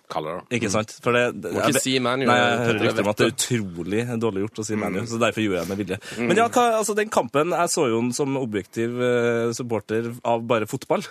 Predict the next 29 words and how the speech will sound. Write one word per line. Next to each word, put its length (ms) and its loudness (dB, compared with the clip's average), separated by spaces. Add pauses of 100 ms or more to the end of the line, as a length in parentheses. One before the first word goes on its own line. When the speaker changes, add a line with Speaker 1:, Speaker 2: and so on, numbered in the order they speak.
(180)
Speaker 3:
Mm. 160 -2
Speaker 1:
Ja. 140 0 (480)
Speaker 2:
Og 420 2
da 160 4
tenkte 400 2
jeg, 80 2 (680)
nå 680 0
har 240 2
jeg 80 0
lyst 200 -4
til 60 0
å 40 -6
se 140 -2
på 120 -2
noe 80 2
annet. 240 0 (280)
Speaker 1:
Mm. 280 -2 (160)
Speaker 2:
Nå 40 0
har 160 6
jeg 120 2
veldig 160 2
lyst 160 -2
til 40 0
å 60 -4
se 140 4 (320)
på 160 -4
noe 160 0
helt 240 -2
annet. 180 -2